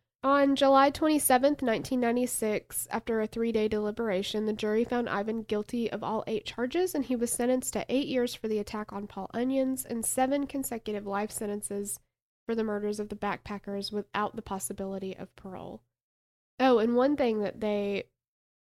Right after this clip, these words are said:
talked about in the documentary, um, Simone's dad said that, what was it that Ivan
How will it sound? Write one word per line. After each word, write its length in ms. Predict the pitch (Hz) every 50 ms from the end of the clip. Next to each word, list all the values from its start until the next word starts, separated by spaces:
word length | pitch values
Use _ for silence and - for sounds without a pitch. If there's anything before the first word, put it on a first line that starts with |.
| _
talked 260 | - - 220 202 -
about 300 | - 202 190 185 185 -
in 80 | - 214
the 60 | 208 196
documentary, 720 | 185 180 - - 208 202 196 208 202 196 196 202 196 - -
um, 480 | 202 208 202 185 175 175 - - 202 - _ _ _ _ _ _ _ _ -
Simone's 520 | - - - 240 220 208 208 208 208 208 -
dad 480 | - 190 190 - - - 220 226 233 - _ _ _ _ _ _ _ _ _ _ _ _ _ _ _ _ _ _ -
said 560 | - - - - 247 220 220 214 208 214 208
that, 680 | 214 208 208 208 202 202 196 196 - - - - - - - _ _ _ _ _ _ _ _ _ _
what 160 | - 480 508 -
was 220 | 302 277 269 262
it 120 | 247 247 -
that 120 | 240 -
Ivan 580 | - 233 254 262 254 254 247 247 240 233 233